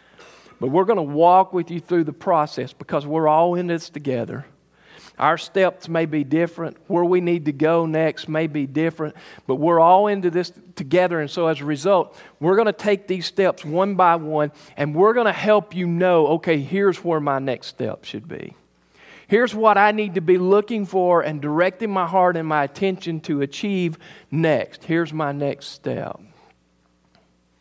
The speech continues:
Well, last Sunday, we then stepped into the verse for twenty eighteen. And, uh, some of you let me know that I messed up the reference there, and I thank you for that. I,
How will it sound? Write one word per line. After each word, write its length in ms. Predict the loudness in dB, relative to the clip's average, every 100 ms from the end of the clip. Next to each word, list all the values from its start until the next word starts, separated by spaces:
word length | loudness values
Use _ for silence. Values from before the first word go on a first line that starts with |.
| _ _ _ _ -20 -20 _ _ -2
Well, 120 | 4
last 380 | 4 4 0 -2
Sunday, 360 | 0 2 2
we 280 | 0 2 2
then 280 | 2 0 0
stepped 480 | -4 -2 0 0 -2
into 640 | -4 -4 -4 -2 0 0
the 120 | 0 -4
verse 480 | -2 0 0 -2
for 180 | -6 -12
twenty 560 | -10 -6 -4 -4 -4 -6
eighteen. 720 | -6 -6 -6 -8 -6 -6 -8
And, 320 | -8 -6 -6 -8
uh, 120 | -10 -14 -20 -20 -20 -12
some 280 | -4 -2 -2
of 120 | -2
you 220 | -4 -6 -12
let 320 | -2 -2 -2
me 100 | -4
know 300 | 0 2 2
that 160 | 0
I 100 | 0
messed 460 | -2 0 -2 -2 -2
up 260 | -2 -2 -6
the 140 | -4
reference 480 | 2 2 0 -8 -8
there, 240 | -6 -4
and 80 | -4
I 60 | -6
thank 360 | -4 -4 -4
you 80 | -10
for 180 | -8 -6
that. 300 | -2 -2 -2
I, 520 | -2 -4 -2 -2 -2